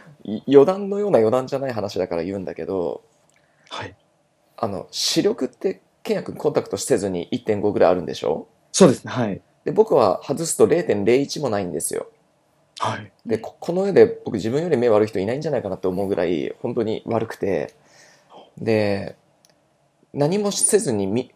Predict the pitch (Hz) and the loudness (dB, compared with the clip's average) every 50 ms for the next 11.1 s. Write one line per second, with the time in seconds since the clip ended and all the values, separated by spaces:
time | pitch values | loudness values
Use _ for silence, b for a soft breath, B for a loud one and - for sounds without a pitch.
0 | _ - 143 - - - 113 107 104 101 113 113 107 - - 107 107 101 98 104 | _ -4 -4 -2 0 0 2 2 2 2 2 2 0 -2 0 0 0 2 2 2
1 | 92 101 98 98 87 - - _ _ - - 123 110 101 90 - - - 95 87 | 2 2 2 2 0 -4 -8 _ _ -8 -6 -4 -2 -2 -4 -4 -6 -8 -6 -4
2 | 80 78 80 76 73 76 - - - - - - - _ b b b b b b | -4 -4 -6 -6 -10 -10 -10 -10 -10 -10 -12 -12 -14 _ b b b b b b
3 | b b b b b - 117 117 131 117 110 110 107 101 90 - - - 107 127 | b b b b b -10 -8 -4 0 0 2 2 2 0 -2 -6 -8 -6 -4 -4
4 | 127 135 143 156 156 156 156 156 156 151 - 156 143 147 143 131 117 - 107 98 | -4 -2 -4 -4 -4 -2 -2 -2 -2 -4 -4 -2 0 0 0 0 2 2 2 4
5 | 123 131 123 - 95 95 98 104 101 98 - - 104 98 92 92 92 90 76 76 | 4 2 2 0 -2 0 2 2 2 2 0 -4 -6 -6 -4 -4 -4 -4 -4 -4
6 | 71 - 95 90 - - 69 67 67 60 64 - - - - - - - _ _ | -6 -6 -6 -8 -6 -6 -6 -6 -6 -8 -10 -14 -12 -8 -8 -8 -8 -10 _ _
7 | _ _ _ _ _ _ _ _ _ _ _ _ _ _ _ _ - 113 123 143 | _ _ _ _ _ _ _ _ _ _ _ _ _ _ _ _ -8 -6 -4 -4
8 | 175 - 170 156 135 120 107 101 90 92 - - - 110 113 - - - 98 95 | -4 -6 -4 -2 -2 -2 -2 -2 -4 -4 -6 -6 -6 -6 -8 -6 -6 -8 -8 -8
9 | 95 - - 85 87 65 64 64 69 73 - - _ _ _ _ _ _ _ _ | -8 -12 -12 -10 -10 -8 -8 -8 -10 -12 -12 -14 _ _ _ _ _ _ _ _
10 | _ _ _ _ _ _ _ _ _ _ _ _ - - 110 113 110 107 95 - | _ _ _ _ _ _ _ _ _ _ _ _ -12 -4 0 2 2 2 0 -2
11 | - - | -8 -14